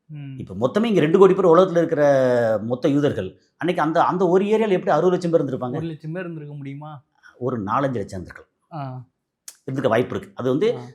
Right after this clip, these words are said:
Speaker 2: தரவுகள் வந்து எப்படின்னா, அவங்க வந்து எக்ஸாகரேட் பண்ணி எங்க மக்களை வந்து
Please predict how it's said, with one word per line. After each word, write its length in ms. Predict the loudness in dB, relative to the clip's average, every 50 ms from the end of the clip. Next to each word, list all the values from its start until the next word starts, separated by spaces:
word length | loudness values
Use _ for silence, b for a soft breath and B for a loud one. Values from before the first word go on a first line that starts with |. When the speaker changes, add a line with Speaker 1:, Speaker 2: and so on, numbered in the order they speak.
| _ _ _
Speaker 2:
தரவுகள் 340 | 0 2 2 4 4 4 2
வந்து 200 | 2 2 0 0
எப்படின்னா, 140 | 0 0
அவங்க 260 | 0 2 0 0 0 -2
வந்து 160 | -2 0 2
எக்ஸாகரேட் 600 | 2 2 0 0 2 2 4 4 4 2 2 0
பண்ணி 300 | -2 -2 -2 -2 -2 -2
எங்க 240 | -2 -2 -2 -2 -2
மக்களை 360 | -4 -4 -4 -4 0 0 2
வந்து 400 | 2 2 0 4 4 4 4 2